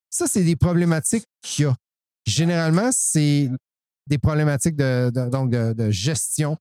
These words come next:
Il y a un coût associé à ça, à gérer ça, du temps. Comment tu gères tout ça? Fait que ce que Google a lancé le quatre février, c'est un partenariat avec une compagnie qui s'appelle BindPlane. BindPlane, eux, leur job, c'est fabriquer cette plateforme d'agents de collection-là.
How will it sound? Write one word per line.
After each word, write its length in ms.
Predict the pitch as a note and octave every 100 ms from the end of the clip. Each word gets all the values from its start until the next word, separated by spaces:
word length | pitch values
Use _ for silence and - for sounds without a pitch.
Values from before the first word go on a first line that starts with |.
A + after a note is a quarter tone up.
| _
Il 60 | B2+
y 20 |
a 40 | B2
un 40 | -
coût 220 | - C#4+
associé 420 | F#3 - C#3+ D#3+
à 100 | C3+
ça, 200 | A#2 E3
à 40 | F3+
gérer 240 | B2+ A#2+
ça, 200 | A2+ E3
du 100 | C#3+ - _
temps. 220 | D3+ F#3+ D#4+ - _ _ _
Comment 160 | A3+ C4
tu 140 | -
gères 160 | E3 C#3
tout 80 |
ça? 160 | - A2+ -
Fait 60 | A2
que 80 |
ce 60 | -
que 140 | C4
Google 380 | G#3+ G3+ F3+ A3
a 80 | G#3+
lancé 460 | D3 C3 A#2+ D#3 D#3+
le 100 | A2
quatre 280 | - G3
février, 540 | - D3 B2+ B2 B2 G3 - _ _ _
c'est 340 | - - F#3
un 80 | F3
partenariat 560 | C3 F#3 G3+ F3 D#3+ F3+
avec 100 | F#3
une 60 |
compagnie 300 | C#3+ C#3+ D3 D#3
qui 40 |
s'appelle 280 | C3 A2+ A2+
BindPlane. 720 | G2+ D3+ D#3+ D3+ D3+ D#3 F#3+ G3 _ _ _
BindPlane, 580 | - E3+ G#3 F#3+ F#3+ G3+
eux, 200 | D#3 F3
leur 280 | F#3+ C3 B2
job, 440 | G#2+ - D3 F3+ F#3
c'est 240 | F3 - G#2+
fabriquer 680 | - F3+ D#3 D3 - F3
cette 340 | E3 - F3+ F3 - -
plateforme 800 | - G#3 A3+ - G3+ G3+ G3+ F3+
d'agents 460 | C#3 D3 C3+ D#3+ E3
de 80 | C3
collection-là. 840 | - C3 B2+ - B2+ A2+ A#2+